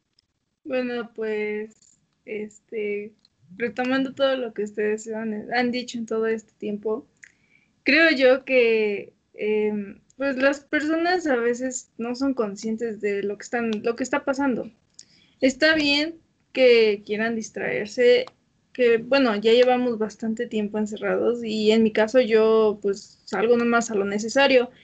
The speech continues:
Y cuando salgo con mi familia, pues, vamos a lugares muy abiertos, lugares donde no hay nada de gente.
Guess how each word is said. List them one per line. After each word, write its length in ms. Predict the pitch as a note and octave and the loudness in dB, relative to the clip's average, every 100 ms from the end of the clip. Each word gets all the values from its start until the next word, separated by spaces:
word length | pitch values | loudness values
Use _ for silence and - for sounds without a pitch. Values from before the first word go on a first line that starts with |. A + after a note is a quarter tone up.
| _ _ | _ _
Y 100 | A#3+ | 2
cuando 300 | B3+ B3 B3 | 4 6 4
salgo 480 | C#4 C#4+ D4+ F#4 F#4 | 4 2 2 2 2
con 140 | A#3+ | 0
mi 120 | A3 | 0
familia, 520 | G#3+ A3 A3+ A#3+ B3 | 0 0 2 2 2
pues, 160 | A#3+ G#3+ | 2 0
vamos 260 | G#3+ A3 A#3 | 0 -2 -4
a 80 | |
lugares 420 | G#3 G#3 G#3+ G#3+ G#3+ | -4 -2 0 0 0
muy 380 | A3+ A#3 A#3+ | 0 2 2
abiertos, 460 | A3 G#3 G#3 A3+ G3+ | 4 4 2 0 0
lugares 320 | G#3 A3+ B3 | 2 4 4
donde 240 | A#3+ G#3+ G#3 | 2 0 0
no 80 | |
hay 200 | G#3+ A3+ - _ _ - | 0 -2 -4 _ _ 2
nada 260 | B3+ A#3+ | 4 6
de 100 | G#3+ | 4
gente. 340 | G#3 A3 G3+ | 2 -4 -6